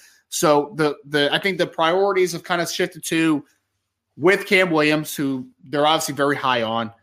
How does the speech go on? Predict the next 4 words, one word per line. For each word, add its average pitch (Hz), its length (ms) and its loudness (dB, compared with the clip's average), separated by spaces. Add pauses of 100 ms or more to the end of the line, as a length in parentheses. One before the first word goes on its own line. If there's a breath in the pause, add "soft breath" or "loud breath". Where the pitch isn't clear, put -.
(320)
Isaiah 165 360 2
Canyon, 165 640 -2 (320)
Jason 156 380 -2
Robinson, 147 760 -2